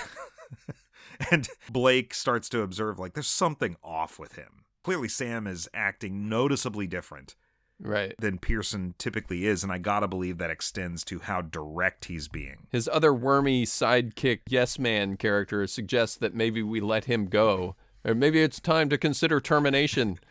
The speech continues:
Speaker 1: <laughs> And it's, like, too much for even Blake,
Speaker 2: Well,
Speaker 1: who
Speaker 2: I
Speaker 1: is,
Speaker 2: think
Speaker 1: who is the worst dude. <laughs>
Speaker 2: Yeah, I think the point, I think the point of that is that Blake is not so far gone that he doesn't realize he's alone. Like, he knows
Speaker 1: Mm-hmm.
Speaker 2: he's alone. And the one person that's willing to put his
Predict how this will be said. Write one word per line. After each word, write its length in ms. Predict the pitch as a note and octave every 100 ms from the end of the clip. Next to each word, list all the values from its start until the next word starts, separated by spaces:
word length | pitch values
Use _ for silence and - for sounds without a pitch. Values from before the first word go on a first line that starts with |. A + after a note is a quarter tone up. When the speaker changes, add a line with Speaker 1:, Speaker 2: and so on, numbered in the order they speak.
| -
Speaker 1:
<laughs> 200 | - -
And 120 | F3+
it's, 80 | -
like, 160 | -
too 180 | - A3
much 220 | F#3 D#3+
for 120 | D3+
even 260 | D3 C3 A2+
Blake, 460 | G#2 G#2 C#3+ - - -
Speaker 2:
Well, 300 | F3 G3+ G3+ - G3
Speaker 1:
who 120 | -
Speaker 2:
I 40 |
Speaker 1:
is, 80 | E3
Speaker 2:
think 180 | G3 A#3
Speaker 1:
who 120 | C#3+
is 140 | D#3+ B2+
the 100 | D3
worst 380 | A#2 C#3 A#2 A#2+
dude. 320 | B2 D3 E3+ -
<laughs> 100 | -
Speaker 2:
Yeah, 220 | G3 F#3
I 100 | F#3
think 220 | - A3+
the 120 | G3 E3
point, 280 | F#3 F3+
I 60 | E3
think 220 | - G3+
the 100 | F3+
point 320 | - D#3 E3
of 80 | C#3+
that 240 | B2 A#2 A2
is 260 | A2 G#2+
that 260 | - A2+ G#2+ - -
Blake 460 | - B2 D3 E3+ E3+
is 180 | A#2
not 300 | B2 B2 B2 -
so 440 | - - B2+ B2 A2+ - _ _ -
far 260 | B2 A#2
gone 500 | G#2 A2 A2+ G#2+ F#2+
that 140 | F#2 G2+
he 100 | A#2+
doesn't 420 | G#2+ B2 C3 G#2
realize 560 | A2 A2 G#2 F#2 F2 F#2
he's 180 | G#2+ F#2
alone. 480 | E2+ F2 E2 - -
Like, 200 | - A#2 -
he 140 | F#3
knows 380 | F3+ F3 F3 G#2
Speaker 1:
Mm-hmm. 100 | A2
Speaker 2:
he's 140 | G2+
alone. 600 | B2 G#2+ A#2 G#2 - F3 - - - -
And 140 | B2
the 40 | C#3+
one 220 | F#3 F#3
person 380 | - D#3+ D3+ B2+
that's 160 | G#2 A2
willing 440 | F#2+ B2+ C#3+ C3
to 80 | G#2
put 240 | - D3
his 140 | A#2+